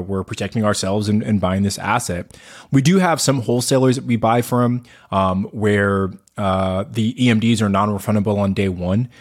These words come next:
Uh, but in those situations, we still wanna make sure that we get eyes on the property before we put that E M D up, um, to make sure that we're not, you know, walking into any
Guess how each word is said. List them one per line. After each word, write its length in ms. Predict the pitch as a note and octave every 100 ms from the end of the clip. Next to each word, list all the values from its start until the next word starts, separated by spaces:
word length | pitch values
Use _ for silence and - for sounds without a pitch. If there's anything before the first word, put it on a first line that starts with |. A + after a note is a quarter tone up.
| - -
Uh, 160 | G#2
but 160 | G2 G#2
in 140 | G2+
those 200 | G#2 G#2+
situations, 540 | - G#2 G#2 G2+ G#2+ F#2+
we 80 | G#2+
still 240 | - G#2
wanna 160 | G2 F#2+
make 100 | G2
sure 120 | G2+
that 100 | G2
we 80 | G2
get 160 | G2
eyes 280 | G2 G2 F#2+
on 40 |
the 80 | G2+
property 320 | - F#2+ F#2
before 300 | G2 F#2 G#2
we 100 | F#2
put 160 | F2 G2+
that 240 | F#2+ F#2
E 100 | A2+
M 120 | G2 F2+
D 180 | F#2
up, 300 | F2+ F#2+ - - - -
um, 320 | F#2 F2+ F2+
to 100 | -
make 140 | G2 F#2
sure 140 | F#2+
that 80 | F2+
we're 100 | F#2
not, 300 | F2+ F#2 -
you 100 | A#2
know, 180 | F#2 -
walking 320 | G2 F#2+ G2
into 180 | F#2 F2
any 280 | F#2 F2+ F2